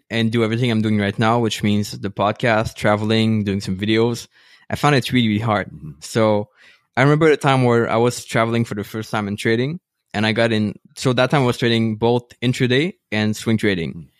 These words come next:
Speaker 1: I got in, uh, Shanghai. My first morning, I woke up, I didn't really know what I was doing or anything, but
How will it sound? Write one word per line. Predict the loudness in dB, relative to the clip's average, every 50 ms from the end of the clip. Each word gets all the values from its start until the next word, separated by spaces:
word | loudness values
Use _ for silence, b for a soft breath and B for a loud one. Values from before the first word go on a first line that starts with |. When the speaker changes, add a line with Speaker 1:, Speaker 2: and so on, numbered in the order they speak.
| b b b b b b b b
Speaker 1:
I | -2 -2
got | 2 4 4 4 4
in, | 4 2 2 2
uh, | 2 2 0 0 -2 -4 -6
Shanghai. | -6 -6 -4 -2 0 0 0 0 0 -2 -2 -6 -10 _ _ _ _ _ _
My | -10 -6 -4 -4 -4
first | -4 -4 -4 -4 -4 -4 -2
morning, | -2 0 0 0 0 0 0
I |
woke | 0 0 0 0 -2
up, | -2 -2
I | -2
didn't | -2 0 0 0
really | 2 2 2
know | 2 2 2
what | 2 2 2 2
I |
was | 2 0 -2 -2
doing | -2 -2 0 0 -2
or | -4 -2
anything, | -2 -2 -2 0 0 -2 -2 -4 _ _ _ _ _ _ _ _ _ _ _ _ 0
but | 2 4 4 4 2 0 _